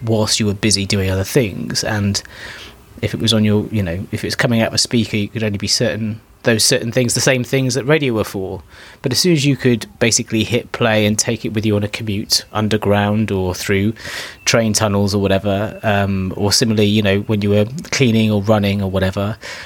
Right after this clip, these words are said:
you know, the convenience of it being on demand, tied with the fact that it was habit forming, so you could listen to it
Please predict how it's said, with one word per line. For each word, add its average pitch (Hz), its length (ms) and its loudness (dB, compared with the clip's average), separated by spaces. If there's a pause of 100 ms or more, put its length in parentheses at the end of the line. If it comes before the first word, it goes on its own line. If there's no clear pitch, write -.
(260)
you 131 80 2
know, 107 220 2 (260)
the 156 200 -2
convenience 151 680 2
of 120 80 -6
it 117 120 -2
being 117 180 2
on 113 140 0
demand, 101 640 -6 (100)
tied 117 340 4
with 113 80 0
the 117 80 -4
fact - 300 -4
that 104 200 0
it 110 100 -2
was 104 180 -4 (180)
habit - 420 -2
forming, 110 440 -4
so - 100 -6
you 107 120 -4
could - 180 -10
listen 104 240 -2
to 104 160 -2
it 98 200 -2